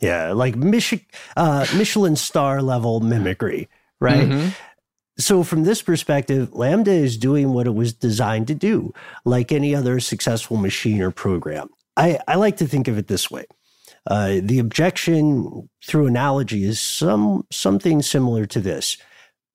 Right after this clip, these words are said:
Speaker 1: If you hop in a car, or you're in a car now, and you push the gas and the car goes, does it mean that the car somehow wants to go? Does it mean it's ha-, it has feelings about going? Does the action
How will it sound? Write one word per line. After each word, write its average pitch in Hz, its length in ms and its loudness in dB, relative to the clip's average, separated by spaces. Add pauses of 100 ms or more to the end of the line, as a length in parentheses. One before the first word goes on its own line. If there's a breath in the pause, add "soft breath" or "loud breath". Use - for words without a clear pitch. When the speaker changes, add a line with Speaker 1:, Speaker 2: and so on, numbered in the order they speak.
(160)
Speaker 1:
If - 180 0
you 240 160 4
hop 143 300 0
in 135 80 0
a 151 80 0
car, - 480 -10 (1400)
or 175 120 4
you're 208 140 4
in 214 80 2
a 208 40 0
car 208 240 0
now, 185 240 -2 (340)
and 131 220 2
you 110 100 2
push 196 320 -2
the - 80 -2
gas - 560 -6 (340)
and 98 100 0
the 101 60 2
car 160 280 0
goes, 113 600 -2 (440 loud breath)
does 139 180 2
it 110 140 -2
mean 107 260 2
that 170 160 0
the 120 60 -2
car 113 360 -2
somehow 104 680 -4 (280)
wants 101 440 0
to 180 100 -2
go? 202 400 0 (360)
Does 127 140 2
it 127 80 2
mean 139 160 2
it's 123 140 0
ha-, 98 260 -2
it 120 160 0
has 98 280 -2
feelings 113 520 0
about 175 260 0
going? 202 400 0 (320 soft breath)
Does 131 260 2
the 120 340 0 (100)
action - 640 -4